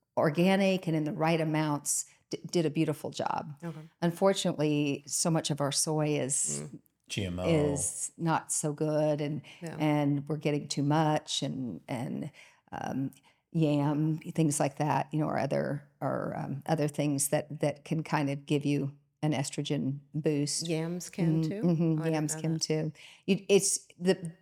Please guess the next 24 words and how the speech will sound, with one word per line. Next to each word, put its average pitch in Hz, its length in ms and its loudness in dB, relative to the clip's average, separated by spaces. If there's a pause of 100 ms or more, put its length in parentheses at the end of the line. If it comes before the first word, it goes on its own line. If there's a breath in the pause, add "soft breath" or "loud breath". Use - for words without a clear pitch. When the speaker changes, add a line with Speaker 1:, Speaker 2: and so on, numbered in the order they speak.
(140)
Speaker 1:
the 202 80 6
problem 190 420 6
is, 156 140 0
is 143 120 0
we've 147 120 -2
just - 260 -4
altered 139 340 2
our 120 120 0
food 131 260 -4
source 131 300 -2
so - 140 0
much, 127 420 0
and, 139 280 -2 (440 soft breath)
and, 143 420 2
um, 71 380 -4 (280)
I 165 60 2
do, 165 440 4
I 170 60 4
do 180 220 2
think 165 440 0 (120)
that 147 220 0
it 143 100 2
is 143 280 0
hard 139 540 0